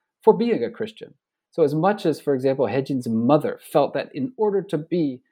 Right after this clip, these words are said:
a true Christian, she had to speak glossolalia and always felt terrible about it, a number of people said, "Now, I'm already speaking glossolalia, and I'm not sure that it's helping me with my Christianity." So the trend of glossolalia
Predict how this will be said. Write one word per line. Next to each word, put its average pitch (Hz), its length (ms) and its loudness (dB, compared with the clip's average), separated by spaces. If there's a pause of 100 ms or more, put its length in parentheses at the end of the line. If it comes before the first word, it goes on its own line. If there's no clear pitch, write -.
(360)
a 147 60 -4
true 180 200 -4
Christian, 190 340 -2
she 127 140 0
had 202 180 4
to 160 60 2
speak 147 220 -4
glossolalia 117 480 0
and 117 100 -6
always 127 200 0
felt 123 200 -2
terrible 190 320 0
about 110 240 -2
it, - 100 -6
a 156 60 -2
number 202 320 2
of 127 120 -4
people 139 220 0
said, 120 220 -2
"Now, 135 160 2
I'm 151 160 0
already 208 200 4
speaking 175 300 -2
glossolalia, 143 640 0 (100)
and 131 280 -6 (120)
I'm 165 160 -4
not 240 180 -2
sure 190 180 -2
that 165 120 2
it's 147 120 -2
helping 151 300 -2
me 127 100 -4
with 113 160 -8
my 107 100 -12
Christianity." - 520 -12 (480)
So 196 260 0
the 147 120 2
trend 208 560 -2
of 196 80 -2
glossolalia 117 680 -4